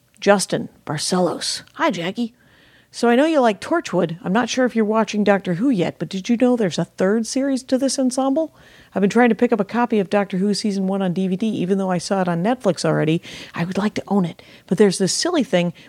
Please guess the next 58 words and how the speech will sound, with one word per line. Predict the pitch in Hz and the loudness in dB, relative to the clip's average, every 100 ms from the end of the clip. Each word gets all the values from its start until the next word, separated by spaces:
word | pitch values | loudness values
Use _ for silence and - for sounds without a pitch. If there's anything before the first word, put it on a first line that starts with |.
| - | -2
with | 185 - | -2 0
U | 233 | 0
K | 226 226 202 - | 2 2 2 -2
D | 208 | 0
V | 190 185 | 2 2
Ds | 240 233 | 2 2
being | - 185 | 2 0
super | 165 247 - 170 | 0 -2 0 -2
expensive, | - 254 254 185 160 | -2 0 0 0 -2
so | 185 | 0
they | 180 | 2
make | 185 185 | 2 0
the | 175 | -2
U | 170 220 | 0 2
S | 247 | 0
version | - 175 156 170 160 - - - _ _ _ - | -2 -2 0 -4 -6 -12 -20 -20 _ _ _ -8
of | 175 - | -8 -2
popular | 202 202 196 180 | 0 2 2 2
U | 156 190 | 2 -2
K | - 185 | 0 -2
shows | - 175 156 | 0 0 0
super | - 175 170 | -2 -2 -4
expensive, | - - 160 175 | -2 -4 -2 -4
so | - 180 | -4 -2
people | 208 190 | -2 0
in | 180 | -2
the | 165 | 0
U | 180 | -2
K | - 226 | 2 2
don't | 196 165 | 2 0
buy | 180 208 226 | -2 -2 0
them | 185 | 0
all | 165 156 | 0 -2
from | 165 | -4
the | 160 | -2
U | 170 208 | 2 2
S. | 220 180 - - - - | 2 0 -8 -18 -20 -10
So | - | 0
I've | 190 | 0
been | 175 | 0
sitting | - 240 226 | 0 2 2
on | 190 | 2
eBay | - 240 214 175 | 0 0 2 0
trying | - 180 | 0 -2
to | 170 | -2
get | 214 - | -4 -2
one | 185 | -2
at | 175 | 0
a | 165 | -2
decent | - 214 - 196 | -4 -6 -4 -4
price." | - 214 170 - - | 0 2 2 -2 -6
This | 151 | -4
is, | 151 139 - - _ | -4 -6 -12 -20 _
this, | 233 - - | -4 -2 0
uh, | 160 - - - 110 - | 2 2 -2 -12 -12 0
email | 196 170 | 4 4
is | 156 - | 2 -2
fantastic. | 160 160 185 - 185 | -2 0 -2 -2 -4